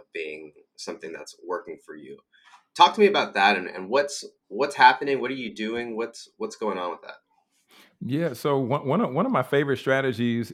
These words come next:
Speaker 2: is it's to, it, it's to repurpose just some, some either cool reels or just some cool content,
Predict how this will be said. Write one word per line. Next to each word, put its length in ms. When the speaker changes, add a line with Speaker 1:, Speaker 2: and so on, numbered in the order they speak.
Speaker 2:
is 680
it's 240
to, 120
it, 240
it's 180
to 120
repurpose 960
just 320
some, 540
some 340
either 320
cool 720
reels 640
or 140
just 260
some 140
cool 300
content, 600